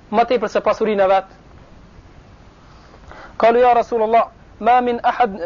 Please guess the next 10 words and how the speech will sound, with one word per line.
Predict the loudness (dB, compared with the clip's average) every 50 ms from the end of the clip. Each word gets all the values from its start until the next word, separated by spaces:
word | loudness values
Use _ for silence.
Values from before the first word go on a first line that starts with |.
| -12 -8
ma | -4 0 2 2 2 2 2
minna | 0 -2 -2 0 0 0 0
ahadun | 0 -2 -2 -2 -2 -4 -6 -6
illa | -6 -4 -2 2 2 4 2 2
maluhu | 2 2 2 2 2 0 -2 -2 -4
ahabbu | -2 -2 -2 -2 -2 -2 -6 -4
ilayhi | -2 -2 -2 -2 -2
min | -4 -4 -2 2
mali | 2 4 4 2 2
warithih." | 2 2 2 2 0 -2 -6 -8